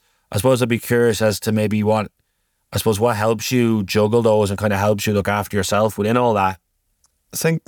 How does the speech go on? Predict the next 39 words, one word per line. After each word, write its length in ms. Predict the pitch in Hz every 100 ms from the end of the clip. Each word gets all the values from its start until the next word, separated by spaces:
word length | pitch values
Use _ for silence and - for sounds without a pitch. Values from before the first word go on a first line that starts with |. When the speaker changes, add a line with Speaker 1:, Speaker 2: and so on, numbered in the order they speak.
| - -
Speaker 2:
the, 200 | 135 -
the 120 | 139
biggest 340 | 123 143 147 -
thing 380 | 131 123 120 - _ _ -
for 180 | 107 127
me 200 | 113 123
personally 440 | 110 123 - 139
is 80 | 113
time 280 | - 120 117
management 580 | 113 117 113 135 - -
and, 680 | - 117 113 107 92 - - _ _ _ _ -
you 80 | 120
know, 140 | 123
having 240 | 113 127 123
a 80 |
plan 320 | - 120 113 117
for 120 | 120
what's 460 | 117 - - - - _ -
happening. 460 | 123 120 139 135 _ _ _ _ _ _ _ -
Um, 300 | 113 110 117
even, 420 | 127 117 113 113 - -
like, 380 | 117 101 - - _ _ _ _ _ _ _ _ _ _ _ _
if, 160 | - - -
like, 200 | - 117
a 100 | 117 113 -
mid-, 480 | 117 117 123 117 117
midterm 540 | 135 127 120 127 120 117
break, 400 | 113 117 - - -
uh, 200 | 117 120 -
whenever 340 | 123 117 117
it 80 | 113
comes 200 | - 120
up, 180 | 120 113
like, 200 | 120 123
I'll 180 | 113 110
have 160 | 107
a 60 | 107
plan 340 | - 113 113
of, 400 | 113 101 - -